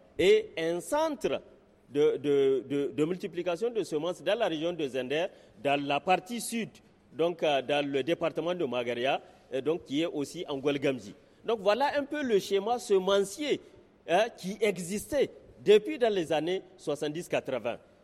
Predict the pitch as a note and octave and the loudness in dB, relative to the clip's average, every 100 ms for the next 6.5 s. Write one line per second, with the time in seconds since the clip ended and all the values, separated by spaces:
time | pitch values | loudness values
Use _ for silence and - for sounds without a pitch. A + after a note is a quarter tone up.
0 | _ _ G#3 A3+ A#3 - F#3 F#3 E3 - | _ _ 6 8 6 2 0 0 -4 0
1 | G3 G3+ B3 D4+ D4 A#3 F#3 A3+ A3 D#4+ | 2 4 2 2 4 4 4 0 0 -2
2 | C#4+ - - _ _ - D3 F3+ F3 - | -4 -4 -8 _ _ -4 2 2 0 -2
3 | C#4+ C#4+ C4+ C#4+ C4 B3 A#3+ A3+ G#3 G#3+ | -2 -2 -4 -2 2 4 6 4 6 4
4 | A#3 - - - - C4+ B3 F#3+ G#3+ G#3 | 4 -2 -20 -8 -4 0 2 2 2 2
5 | G3+ G3+ G#3 G3+ F#3+ F3+ A#3+ G3+ D3+ B2 | 2 2 2 2 2 6 6 6 2 0
6 | B2+ B2 - C#3 A2 | -4 -8 -4 -2 -2